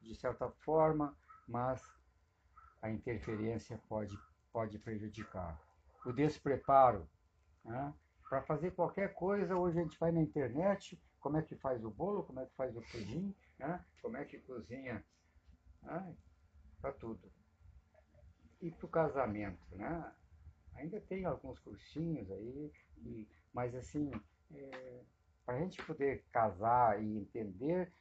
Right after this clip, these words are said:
a gente tem que primeiro se conhecer. Às vezes levamos preconceitos pra dentro da,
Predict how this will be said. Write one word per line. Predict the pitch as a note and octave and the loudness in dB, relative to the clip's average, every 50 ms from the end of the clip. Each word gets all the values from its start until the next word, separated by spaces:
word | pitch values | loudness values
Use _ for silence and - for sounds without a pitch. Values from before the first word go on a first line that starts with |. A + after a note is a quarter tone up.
| _ _ - | _ _ -10
a | B2+ | -10
gente | B2 - - - | -10 -10 -10 -8
tem | - C#3 C#3+ | -6 -6 -6
que | - - - | -6 -8 -12
primeiro | - - A#2 G#2 A2 C#3+ E3+ E3+ D3+ - | -12 -10 -8 -4 0 2 2 2 0 -4
se | - - A2+ | -10 -16 -16
conhecer. | - - A#2+ A2+ G#2+ G#2 F2+ - - - E2 D#2+ E2+ - _ _ - - - - - - - - - _ - _ _ _ _ _ - - - - - - - - - | -10 -8 -6 -4 -4 -6 -6 -8 -12 -12 -12 -12 -12 -16 _ _ -20 -20 -20 -20 -20 -20 -20 -20 -20 _ -20 _ _ _ _ _ -20 -20 -20 -20 -20 -20 -20 -6 -2
Às | - B2+ A#2+ G#2+ | 0 0 2 2
vezes | G#2+ C3+ D3+ D3+ C3 C3+ | 2 2 2 2 0 2
levamos | C#3 C#3+ C3+ A#2+ A2 B2+ D3+ E3+ F3+ E3 C#3+ B2 - - - _ | 2 4 4 4 4 6 6 6 6 6 2 0 -2 -6 -6 _
preconceitos | - B2+ B2 - A2 A#2+ A#2+ A2+ - - D3+ E3+ F#3 F3 E3 - B2 G2+ - | -2 -2 -2 -2 -2 -4 -4 -4 0 2 4 4 4 4 2 -2 -6 -8 -8
pra | - - A#2+ A2+ | -6 -4 -2 -2
dentro | G#2 G#2+ A#2 A#2 A#2 A2 - - A2+ | 0 0 0 0 0 -2 -4 -8 -6
da, | G#2 G2+ A2 G#2+ G2+ G2 F2 | -2 0 2 2 2 0 -2